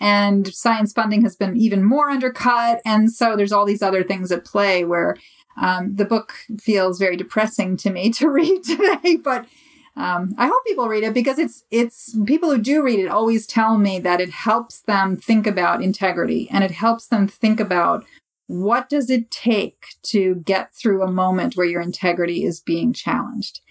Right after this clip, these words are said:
And that's what I wanted, was to help people see through my own experiences how hard that is, and how it,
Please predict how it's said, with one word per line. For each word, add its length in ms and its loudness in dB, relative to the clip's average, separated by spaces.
And 140 4
that's 280 0
what 100 2
I 100 4
wanted, 460 -2
was 180 0
to 100 -4
help 300 0
people 280 2
see 400 0
through 220 -2
my 200 0
own 140 4
experiences 880 -2
how 200 2
hard 380 0
that 220 -4
is, 440 -6
and 200 0
how 460 2
it, 140 -16